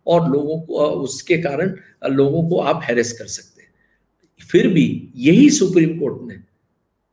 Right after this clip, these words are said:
उनकी मैटर हियर, अ, अ, उसी आफ्टरनून को लेने से इनकार कर दिया। यही चीफ जस्टिस गोगोई ने मना कर दिया और यही जज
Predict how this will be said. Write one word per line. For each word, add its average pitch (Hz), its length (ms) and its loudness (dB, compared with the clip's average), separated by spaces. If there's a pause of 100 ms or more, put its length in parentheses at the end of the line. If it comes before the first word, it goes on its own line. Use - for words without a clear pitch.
(180)
उनकी 170 240 -2
मैटर 139 720 -4
हियर, 165 260 2
अ, 123 540 -6 (100)
अ, 123 320 -6
उसी 147 340 -4
आफ्टरनून 170 560 0
को 117 320 -2 (120)
लेने 156 280 2
से 165 200 0
इनकार 120 300 -2
कर 101 120 -14
दिया। - 260 -20 (360)
यही 170 300 6
चीफ 175 160 -2
जस्टिस 160 440 0
गोगोई 135 360 -2
ने 180 100 -2
मना 170 260 0
कर 175 180 -4
दिया 196 260 -4 (320)
और 170 280 4
यही - 500 2 (120)
जज 170 380 0